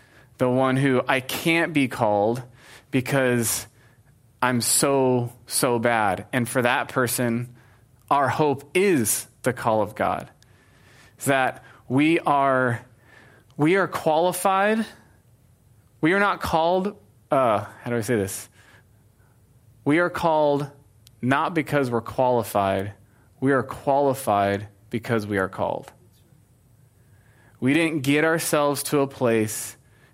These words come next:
to where then the Lord says, "Ah, now they're qualified for me to use them and redeem them and bring them in part of my framework."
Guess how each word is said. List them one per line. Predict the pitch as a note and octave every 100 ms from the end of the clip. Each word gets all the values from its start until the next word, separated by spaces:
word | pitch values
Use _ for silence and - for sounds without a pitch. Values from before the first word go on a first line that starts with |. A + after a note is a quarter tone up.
| -
to | -
where | B2+
then | A#2+ A#2+
the | A#2
Lord | A#2 A#2+ A#2+
says, | - B2 A2+ G#2+ G2+ - C3+
"Ah, | B2+ F2+ - _ - _ _ -
now | A#2+ D3 F#3
they're | F#3+ E3
qualified | D#3+ C#3+ C#3 C3 C3+ B2 C3 D3
for | - A#2+
me | A2 C3 D#3+ D#3 C#3+ E3+ -
to | -
use | A#2 B2 D#3 D3+ A#2
them | A2 F#2+ G2 G#2+ _ _ -
and | B2 A#2+
redeem | A#2 B2+ C#3+ C3+ B2
them | A2 A2
and | C#3+ A2+
bring | A#2 B2+
them | B2 A#2
in | G#2
part | - A#2
of | A2+
my | F#2+ -
framework." | - - C3 D3+ F#3 F#3